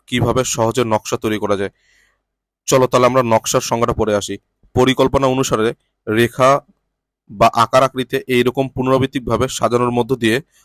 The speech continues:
আমরা সহজে নকশা তৈরি করতে পারি। দেখো, নকশার মেইন বেসিক কিন্তু হচ্ছে পুনরাবৃত্তি, অর্থাৎ রিপিট হইতে হবে।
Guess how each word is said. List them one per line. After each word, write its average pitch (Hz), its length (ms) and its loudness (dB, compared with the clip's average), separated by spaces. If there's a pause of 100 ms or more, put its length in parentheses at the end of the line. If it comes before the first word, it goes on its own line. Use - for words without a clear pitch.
(140)
আমরা 120 180 0
সহজে 120 300 0
নকশা 117 260 -2
তৈরি 110 180 -6
করতে 107 240 -6
পারি। 98 160 -6 (220)
দেখো, 117 300 0 (420)
নকশার 117 460 0
মেইন 123 280 -2
বেসিক 120 280 -4
কিন্তু 123 160 -6
হচ্ছে 127 140 -6
পুনরাবৃত্তি, 123 580 -2
অর্থাৎ 107 240 -6
রিপিট 135 280 -6
হইতে 110 180 -4
হবে। 101 200 -2